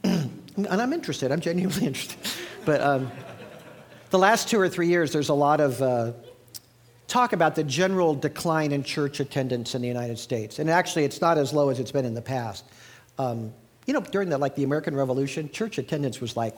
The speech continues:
way down. So you had the Great Awakening in the seventeen forties. By the time you got up to seventeen seventies and seventy, I mean, it was, like, down. People just didn't, the Enlightenment, there are all kinds of reasons for that. It ebbs and flows over time. But it's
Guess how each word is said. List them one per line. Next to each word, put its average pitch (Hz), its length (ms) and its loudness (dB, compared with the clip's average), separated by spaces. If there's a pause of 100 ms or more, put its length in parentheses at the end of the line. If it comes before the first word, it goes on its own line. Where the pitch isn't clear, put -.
(180)
way 185 800 2
down. 117 420 0 (340)
So - 140 -2
you 180 100 4
had 196 120 4
the 165 60 2
Great 175 200 2
Awakening 170 460 2
in 127 60 0
the 131 80 0
seventeen 151 460 -2
forties. 160 380 -2
By 139 100 0
the 135 80 -2
time 165 200 -2
you 151 60 0
got 151 180 2
up 147 140 -2
to 123 80 -10
seventeen 143 480 -4
seventies 143 460 -4
and 120 100 -8
seventy, 135 420 -4
I 151 60 -8
mean, 143 80 -2
it 147 40 -2
was, 143 140 -4
like, 123 240 -4
down. 131 460 0 (260)
People 135 220 -4
just 131 200 -4
didn't, 135 260 -4
the 131 100 -2
Enlightenment, 147 560 0
there 165 80 -2
are - 20 -4
all 180 80 -6
kinds 208 200 -2
of 165 80 -2
reasons 127 280 -4
for 131 120 -6
that. 127 180 -2
It 139 160 -8
ebbs 165 240 -6
and 175 100 -6
flows 135 320 0
over 127 160 -4
time. 120 320 -8 (600)
But 147 220 2
it's 196 200 -6